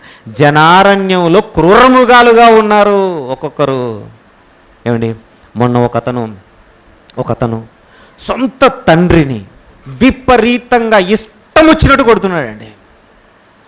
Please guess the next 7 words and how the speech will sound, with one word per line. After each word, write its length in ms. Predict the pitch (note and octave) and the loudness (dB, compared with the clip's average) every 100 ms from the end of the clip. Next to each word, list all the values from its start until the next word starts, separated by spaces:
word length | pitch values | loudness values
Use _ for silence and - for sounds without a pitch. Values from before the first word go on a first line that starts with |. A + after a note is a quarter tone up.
| _ | _
ఇతడెవడు? 480 | C3+ C#3+ C#3+ E3 G#3+ - _ _ _ _ _ - _ _ _ _ _ - | -2 2 2 2 0 -6 _ _ _ _ _ -20 _ _ _ _ _ -20
జనులున్న 720 | G#2+ E3 F3 F#3 F#3+ G3+ G#3 A3 | -2 0 2 4 4 2 2 0
అరణ్యంలో 920 | F3+ D3 D3+ F3 F#3 F#3 F3+ A3 A#3 - - - _ - | 2 2 2 2 0 0 2 2 2 -4 -20 -20 _ -2
క్రూర 400 | F3 F3+ G3 G3 | 0 0 0 -4
మృగం. 460 | F#3 F#3+ F#3+ G3+ F#3 _ _ _ _ _ _ _ _ - | -4 -4 -6 -10 -16 _ _ _ _ _ _ _ _ -4
ఒక 100 | F3 | -2
తల్లి, 520 | - G#3+ A3 C4 B3 | 0 2 4 4 2